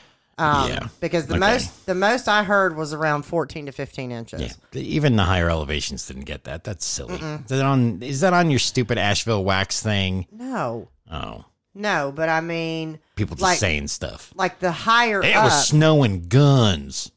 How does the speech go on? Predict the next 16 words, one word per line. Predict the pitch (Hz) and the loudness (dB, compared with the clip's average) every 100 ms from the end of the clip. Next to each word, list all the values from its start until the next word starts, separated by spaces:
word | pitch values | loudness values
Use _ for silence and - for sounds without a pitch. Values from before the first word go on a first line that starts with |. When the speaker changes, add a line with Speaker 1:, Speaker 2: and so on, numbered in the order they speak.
| _ _ _ _ - | _ _ _ _ -6
Speaker 2:
There | 147 | -4
were | 110 | -2
guns | 76 160 180 180 - | 2 4 6 4 4
falling | 151 156 147 | 4 6 4
out | 151 | 2
of | 147 | 2
the | 147 | 2
air. | 107 82 64 - _ _ _ | 0 0 -4 -10 _ _ _
Speaker 1:
Oh | 156 131 | -20 -16
my | 113 | -14
God. | 110 110 107 107 113 | -12 -14 -14 -16 -14
Here | 151 151 | -12 -8
we | 117 | -4
Speaker 2:
Those | 95 107 | -4 -4
Speaker 1:
go. | |
Speaker 2:
people. | 110 87 - 69 - | -6 -8 -10 -14 -16